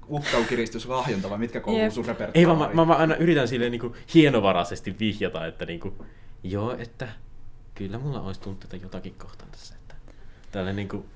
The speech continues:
Speaker 2: Eli sä niinku itses niinku, tiedätkö, puoliksi paljastat ja sit sillä
Speaker 3: Siis si-,
Speaker 2: yrität
Speaker 3: si-,
Speaker 2: saada
Speaker 3: sillä
Speaker 2: takas
Speaker 3: ni-,
Speaker 2: tämmösen
Speaker 3: niin, niinku
Speaker 2: niinku
Speaker 3: houkutella vähän silleen, että hei, come on, paljasta säkin nyt vähän.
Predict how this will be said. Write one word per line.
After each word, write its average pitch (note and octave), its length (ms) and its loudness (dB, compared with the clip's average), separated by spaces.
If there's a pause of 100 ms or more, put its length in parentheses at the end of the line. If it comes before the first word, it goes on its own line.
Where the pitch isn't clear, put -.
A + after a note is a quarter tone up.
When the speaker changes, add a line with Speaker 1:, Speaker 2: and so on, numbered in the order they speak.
(260)
Speaker 2:
Eli A3 240 8
sä A#3 120 4
niinku A3 300 4
itses A3+ 480 2
niinku, F#3 280 0
tiedätkö, F#3 440 2 (340)
puoliksi G3 460 6
paljastat F3+ 640 4
ja F#3 80 4
sit F3+ 160 -6
sillä G3+ 220 2
Speaker 3:
Siis F3+ 140 12
si-, G3 40 12
Speaker 2:
yrität F#3+ 220 12
Speaker 3:
si-, - 40 0
Speaker 2:
saada G3 180 10
Speaker 3:
sillä G3+ 140 10
Speaker 2:
takas F#3 220 8
Speaker 3:
ni-, E3+ 60 4
Speaker 2:
tämmösen F#3 360 6
Speaker 3:
niin, G3 80 4
niinku G3+ 80 6
Speaker 2:
niinku A#3 200 6
Speaker 3:
houkutella A2 480 4
vähän G#2 220 0
silleen, G#2+ 200 0
että G2+ 80 -4
hei, A#2 100 -2
come C#3+ 240 0
on, G#2+ 80 0
paljasta C3+ 300 -2
säkin C#3+ 300 -2
nyt F#2 200 -6
vähän. G#2+ 300 -4